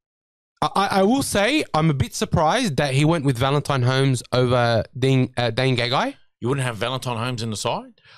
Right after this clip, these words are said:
Speaker 1: I would have Dane Gagai over him.
Speaker 2: Come on.
Speaker 1: If you look at the way,
Speaker 2: But
Speaker 1: hang, hang on, hang on, hang on. I, I,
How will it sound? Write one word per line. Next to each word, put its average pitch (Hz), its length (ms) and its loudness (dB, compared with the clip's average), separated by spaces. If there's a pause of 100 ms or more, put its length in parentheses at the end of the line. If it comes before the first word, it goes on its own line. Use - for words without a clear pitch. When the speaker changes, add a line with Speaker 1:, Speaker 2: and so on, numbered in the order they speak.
(220)
Speaker 1:
I 139 100 2
would 147 140 2
have 143 160 0
Dane 127 160 2
Gagai 120 320 0
over 107 200 2
him. 98 200 -4 (920)
Speaker 2:
Come 117 200 -8
on. 120 280 -2 (340)
Speaker 1:
If 139 160 -2
you 202 140 2
look 226 180 0
at 220 320 -2
the 143 140 0
way, 175 160 0 (120)
Speaker 2:
But 175 100 0
Speaker 1:
hang, 170 120 0 (140)
hang 160 160 -2
on, 139 80 0
hang 143 100 0
on, 113 140 0
hang 110 160 -2
on. 95 180 -4 (100)
I, 131 140 2
I, - 80 -2